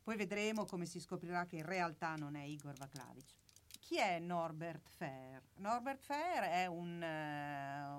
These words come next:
un uomo nato in Serbia, appunto, in, a Subotica, nel millenovecentottantuno, quindi all'epoca dei fatti ha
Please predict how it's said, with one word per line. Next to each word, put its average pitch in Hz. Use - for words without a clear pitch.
un 180
uomo 185
nato 160
in 147
Serbia, 147
appunto, 143
in, 143
a 170
Subotica, 175
nel 190
millenovecentottantuno, 156
quindi 247
all'epoca 190
dei 175
fatti 170
ha 165